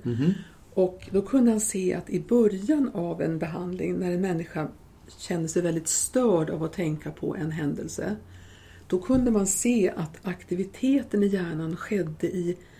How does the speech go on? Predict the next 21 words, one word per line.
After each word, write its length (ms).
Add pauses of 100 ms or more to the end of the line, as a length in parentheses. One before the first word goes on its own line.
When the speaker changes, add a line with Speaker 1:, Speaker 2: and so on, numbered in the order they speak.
(400)
Speaker 2:
mellanhjärnan, 1400
den 140
mer 160
primitiva 720
delen 340
av 60
hjärnan, 580
i 200 (220)
rädslocentret 1200
amygdala. 800
Speaker 1:
Mhm. 340 (500)
Speaker 2:
Men 520
när 540 (260)
bin-, 500
minnet 420
var 100
bearbetat 1200
och 120
människan 440
sa 300
att, 140